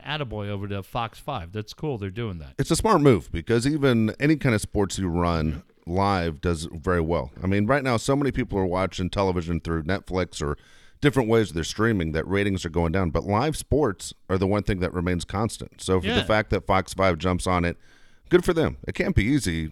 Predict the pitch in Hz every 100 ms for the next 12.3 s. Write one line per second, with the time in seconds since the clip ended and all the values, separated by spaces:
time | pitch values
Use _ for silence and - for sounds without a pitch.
0 | - - 127 95 82 110 104 98 90 78
1 | 98 104 - 107 135 95 92 90 90 123
2 | 110 73 85 85 90 98 92 104 95 95
3 | 92 92 123 113 82 90 - - - -
4 | - 127 120 131 143 147 131 120 123 98
5 | 123 139 131 127 101 - 147 147 156 -
6 | 92 98 - 95 - 131 113 107 - -
7 | 98 85 - 90 92 95 - _ _ _
8 | _ 117 107 110 92 117 117 123 104 113
9 | 127 85 87 92 - 101 107 104 - 113
10 | 110 117 117 - 104 117 151 285 82 98
11 | 101 107 - 98 95 117 117 123 180 220
12 | - - 67